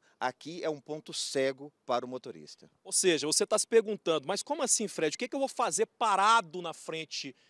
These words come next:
Speaker 2: de um caminhão?" Esse não é o problema. O problema é que a faixa de pedestre tá aqui, ó. E aí, o sinal tá piscando lá e eu tento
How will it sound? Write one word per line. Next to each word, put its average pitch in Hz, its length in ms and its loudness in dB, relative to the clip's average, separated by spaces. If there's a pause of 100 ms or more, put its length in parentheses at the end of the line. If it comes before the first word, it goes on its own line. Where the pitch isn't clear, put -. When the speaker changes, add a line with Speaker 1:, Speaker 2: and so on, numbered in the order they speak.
(140)
Speaker 2:
de 123 120 -12
um 160 80 -10
caminhão?" 143 400 -2
Esse 190 260 2
não 170 60 -4
é 151 40 -2
o 135 60 -4
problema. 110 420 -10 (320)
O 127 80 -14
problema 185 300 0
é 247 40 -2
que - 80 -4
a 196 40 -2
faixa 180 300 -2
de - 60 -12
pedestre 156 380 0
tá 302 60 -2
aqui, 233 220 -4
ó. 143 100 0 (540)
E 170 100 4
aí, 202 400 6 (280)
o - 80 -6
sinal 226 320 4
tá 254 120 6
piscando 247 600 2
lá 226 300 6
e 208 60 2
eu 254 120 10
tento 240 300 -2